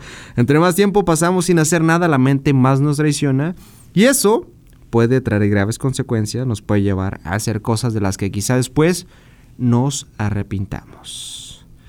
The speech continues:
Mi consejo es que es mejor estar activos en todo momento, sobre todo cuando no estamos bien emocionalmente. Cuando una mujer, por ejemplo, es en sus días, su pareja debe entender que no tiene que causarle molestias,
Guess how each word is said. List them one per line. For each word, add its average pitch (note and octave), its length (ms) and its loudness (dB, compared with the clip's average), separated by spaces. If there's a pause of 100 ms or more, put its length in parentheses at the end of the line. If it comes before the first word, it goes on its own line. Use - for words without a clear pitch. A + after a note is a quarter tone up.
(220)
Mi C3 120 2
consejo C#3 580 0
es B2 120 -2
que C3+ 100 0
es C3+ 100 2
mejor C3+ 300 2
estar D3 200 0
activos D4 720 4
en E3 220 2
todo C#4+ 320 2
momento, C4+ 560 2
sobre - 260 0
todo C#3+ 280 0
cuando B2 260 -2
no A2 100 0
estamos A#2 360 -2
bien A#2+ 120 2
emocionalmente. B2 920 0 (720)
Cuando B2 260 2
una D3+ 160 4
mujer, C3 340 0
por D3 120 -2
ejemplo, A2 500 -2
es G2+ 80 -4
en F#2 100 0
sus F#2 200 -4
días, G#2+ 400 -4 (420)
su - 160 -10
pareja B2 300 0
debe D3+ 140 4
entender D3+ 600 2
que G#2 200 -4
no G#2 200 0
tiene G#2+ 380 -2
que G#2 100 -6
causarle G2+ 460 -4
molestias, E3 800 -2